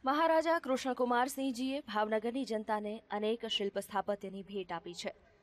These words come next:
મહારાજા કૃષ્ણકુમારસિંહજીનો લગ્નોત્સવ જે સ્થળે ઉજવાયો હતો તે ટાઉન હોલ છેલ્લા ઘણા સમયથી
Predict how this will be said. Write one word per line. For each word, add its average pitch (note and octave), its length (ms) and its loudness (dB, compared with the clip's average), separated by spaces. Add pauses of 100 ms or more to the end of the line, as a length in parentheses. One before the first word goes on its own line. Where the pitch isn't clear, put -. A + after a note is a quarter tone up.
(400)
મહારાજા A#3+ 500 4
કૃષ્ણકુમારસિંહજીનો A3 1300 0
લગ્નોત્સવ G3+ 600 0 (220)
જે A#3 200 2
સ્થળે B3 380 0
ઉજવાયો G3+ 340 4
હતો A#3+ 240 0 (320)
તે A3+ 80 2
ટાઉન A3+ 280 2
હોલ A#3+ 220 2 (120)
છેલ્લા G#3 280 0
ઘણા G#3 180 2
સમયથી G3 460 -6